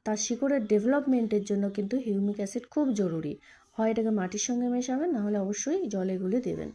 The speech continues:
তার সঙ্গে আমি অল্প ফেরাডন দানা নিয়েছি। বিভিন্ন রকম মাটিতে কেঁচো, কেন্ন, শামুক ইত্যাদি এইসব যাতে না হয়, সেই জন্য আমি ফেরাডনের দানাটা এর মধ্যে নিয়ে নিয়েছি।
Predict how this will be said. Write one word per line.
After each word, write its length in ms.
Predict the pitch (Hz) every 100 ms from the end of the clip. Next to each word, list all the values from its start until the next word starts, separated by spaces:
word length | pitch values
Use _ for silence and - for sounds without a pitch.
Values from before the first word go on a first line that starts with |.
| - - - -
তার 140 | 233
সঙ্গে 340 | - 302 294
আমি 260 | 285 254 254 -
অল্প 300 | 214 220 302
ফেরাডন 560 | 311 226 208 220 233 208
দানা 320 | 185 190 180
নিয়েছি। 420 | 170 - - - - _ - - - _
বিভিন্ন 380 | 226 254 320 339
রকম 320 | 330 330 320 294
মাটিতে 540 | 247 240 247 269 269 262 - - -
কেঁচো, 360 | 262 254 254 247
কেন্ন, 460 | 247 247 233 233
শামুক 420 | 240 226 226 233 233 -
ইত্যাদি 360 | - 220 208
এইসব 480 | 220 - 208 208 220
যাতে 300 | 208 208 214
না 300 | 208 208 247
হয়, 220 | 247 - - - - - _ -
সেই 220 | - 262
জন্য 280 | 226 220 226
আমি 200 | 214 254
ফেরাডনের 560 | 240 208 202 202 277 508 _
দানাটা 440 | - 196 190 190 262
এর 140 | 214
মধ্যে 300 | 190 185 294
নিয়ে 220 | 349 185
নিয়েছি। 420 | 160 151 156 -